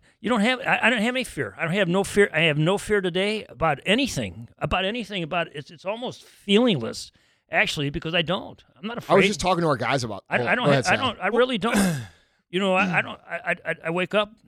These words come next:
Speaker 1: and it's, there's nothing in it. I mean, I could, if something happened to you, I could run this company.
Speaker 2: Yeah,
Speaker 1: Uh,
Speaker 2: but
Speaker 1: not
Speaker 2: see,
Speaker 1: in a
Speaker 2: here's the
Speaker 1: day.
Speaker 2: no,
Speaker 1: But
Speaker 2: I
Speaker 1: I would
Speaker 2: think
Speaker 1: learn in a, in a day, and, and I, I wouldn't wanna
Speaker 2: there's an
Speaker 1: run it,
Speaker 2: important
Speaker 1: but I
Speaker 2: lesson
Speaker 1: would.
Speaker 2: tied up in that, in, in what you just said, is that, 'cause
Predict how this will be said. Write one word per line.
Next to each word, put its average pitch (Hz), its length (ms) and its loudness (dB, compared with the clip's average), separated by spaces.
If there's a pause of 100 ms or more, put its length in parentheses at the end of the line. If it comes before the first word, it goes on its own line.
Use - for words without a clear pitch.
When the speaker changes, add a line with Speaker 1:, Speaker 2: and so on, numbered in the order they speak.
(300)
Speaker 1:
and 147 120 -8
it's, - 200 -10
there's 156 320 -4
nothing 185 320 -2
in 202 140 -4
it. 127 180 -8
I - 20 -10
mean, 135 100 -6
I 156 100 2
could, 139 260 -10 (300)
if 147 100 -10
something 185 300 -4
happened 180 320 -2
to 185 80 -6
you, 202 100 -6
I 170 80 -4
could 214 160 -6
run 147 140 2
this 143 160 -4
company. 165 400 -4
Speaker 2:
Yeah, 190 240 4
Speaker 1:
Uh, 170 80 2
Speaker 2:
but 170 60 8
Speaker 1:
not 190 100 8
Speaker 2:
see, 214 60 8
Speaker 1:
in 220 40 12
a 220 60 8
Speaker 2:
here's 254 120 12
the 240 40 12 (100)
Speaker 1:
day. - 160 -6
Speaker 2:
no, 190 240 4 (320)
Speaker 1:
But 143 80 6
Speaker 2:
I 175 60 10
Speaker 1:
I - 20 10
would 196 120 10
Speaker 2:
think 196 60 8
Speaker 1:
learn 226 220 8
in 185 80 2
a, 175 100 -2
in 175 120 -2
a 170 40 -2
day, 170 200 0
and, 170 240 -6
and 170 100 -6
I, 165 120 -6 (220)
I 160 80 -2
wouldn't 165 280 2
wanna 208 140 8
Speaker 2:
there's 208 100 4
an - 60 8
Speaker 1:
run 156 100 8
it, - 20 8
Speaker 2:
important 220 300 6
Speaker 1:
but 165 60 8
I 226 40 12
Speaker 2:
lesson 185 160 6
Speaker 1:
would. 139 60 -4
Speaker 2:
tied 160 180 4
up 147 140 4
in 127 80 2
that, 117 260 -2 (260)
in, 156 200 -8
in 151 100 -8
what 147 160 -4
you 151 80 -10
just 131 240 -4
said, 120 300 0 (100)
is 127 160 -2
that, 143 200 -2 (720)
'cause 160 220 2